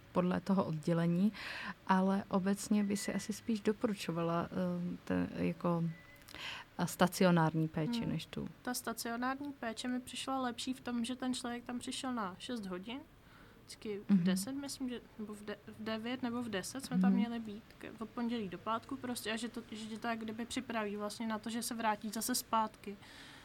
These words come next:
Speaker 2: Že to je takovej mezikrok, když bych to řekla.
Speaker 1: Jasně.
Speaker 2: Tak, eh, mezikrok mezi tím, mezi tou hospitalizací a návratem do normálního života, což se týká práce, školy a tak.
Speaker 1: Mhm.
Speaker 2: A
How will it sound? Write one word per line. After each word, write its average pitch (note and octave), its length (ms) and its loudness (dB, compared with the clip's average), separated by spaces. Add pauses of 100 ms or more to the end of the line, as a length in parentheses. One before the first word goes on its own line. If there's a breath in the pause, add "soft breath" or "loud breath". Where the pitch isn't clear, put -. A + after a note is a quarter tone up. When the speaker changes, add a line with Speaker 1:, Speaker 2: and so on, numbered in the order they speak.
(160 loud breath)
Speaker 2:
Že A3 100 -4
to A#3 80 -2
je A3 60 2
takovej A3 640 0 (120)
mezikrok, C4 540 -2 (280)
když - 160 -10
bych - 180 -8
to A3+ 120 -2
řekla. G#3+ 300 4
Speaker 1:
Jasně. F#3 180 2 (640 loud breath)
Speaker 2:
Tak, G#3 280 0 (180)
eh, G#3 260 -2
mezikrok A3 480 -2
mezi A3 220 0
tím, A3 400 -2 (100)
mezi A3 260 -2
tou A3 100 0
hospitalizací A3 880 -2
a A3 120 -4
návratem G#3+ 460 2
do G#3+ 100 0
normálního G#3+ 520 0
života, A3+ 420 -4
což - 340 -10
se - 220 -10
týká G3+ 340 -6
práce, G#3 360 -2
školy G3+ 420 -4
a F#3+ 80 -6
tak. G#3 260 -8
Speaker 1:
Mhm. G3+ 380 8 (800 loud breath)
Speaker 2:
A G3+ 520 -2